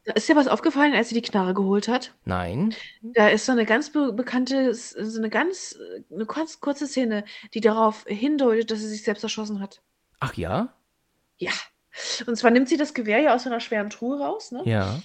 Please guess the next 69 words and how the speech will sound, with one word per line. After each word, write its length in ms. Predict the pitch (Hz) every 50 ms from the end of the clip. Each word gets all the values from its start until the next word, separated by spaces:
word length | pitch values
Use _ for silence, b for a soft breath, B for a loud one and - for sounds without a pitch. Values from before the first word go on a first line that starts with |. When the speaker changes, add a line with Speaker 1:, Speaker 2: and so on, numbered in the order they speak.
| _ _ -
Speaker 1:
Sie 80 | 233 220
macht 180 | 220 233 233
es, 80 | 311 -
sie 160 | 254 214 214
lädt 320 | 190 185 180 175 190 -
es 120 | 285 - -
ja, 100 | 349 330 392 453 349
ne? 180 | 254 269 349 330
Sie 200 | 320 - 208 202 208
kn-, 220 | - - 220 -
klickt 240 | 220 - 240 233 -
das 80 | 226 233
ja 80 | 226
so 140 | 214 214 196
hoch. 320 | 202 220 - 440 - - B B B B B
Und 100 | B 214
während 160 | 214 226 311
sie 80 | 320 415
das 140 | 415 392 -
macht, 280 | 311 311 311 - - -
guckt 200 | - 262 - -
sie 100 | - 262
kurz 300 | - - 285 285 285 -
so 80 | 277
in 80 | 247 240
die 80 | 247 -
Ecke 220 | 160 - - 269
und 200 | 233 214 214 220
hat 140 | 226 233 -
so 80 | -
ein 80 | 233 220
kurze, 460 | - - 277 294 285 - 311 214 190
sieht, 380 | 185 226 233 233 277 277 277 -
man 140 | 247 240 226
sieht, 220 | 214 269 320 - -
dass 160 | 320 294 -
ihr, 180 | 285 247 208 196
dass 180 | 220 240 240
ihr 60 | 247
auf 60 | 233 226
einmal 200 | - 226 - -
irgendwas 300 | - 277 311 359 349 349
in 80 | 294
den 100 | 285 269 226
Sinn 180 | 240 240 254
kommt. 260 | 240 - 214 190 185
Und 120 | - 202 214
dann 100 | 220 208
zuckt 260 | - - 302 294 -
sie 80 | - 277
so 80 | 269 269
ganz 240 | - 247 226 226
kurz 220 | - - 254 254 -
zusammen, 320 | 247 233 220 214 202 190
so, 180 | 180 160 180 -
hm? 180 | 240 302 - _ _ _ _ _ _ _ _ _ _ _ _ _ _ _ _ _ _ _ _ _ _ _ _ _ _
Speaker 2:
Okay. 580 | - - - - - - 104 90 85 123 196 233 - _ _ _ _ _ -
Und 160 | 131 117 113
wieso, 100 | 127 123
Speaker 1:
Ja. 240 | 196 135 135 143 135 131
Speaker 2:
wieso 160 | 139 131 143
interpretierst 640 | 156 151 127 143 - - 127 120 - - 139 - -
du 40 | 170
das 160 | 160 156 147
da 160 | - 147 135 131
so 260 | 131 131 127 143 143
als, 400 | - - 135 127 - - - -
als, 400 | - 139 127 120 - - - -
ähm, 380 | 131 127 120 120 120 117 117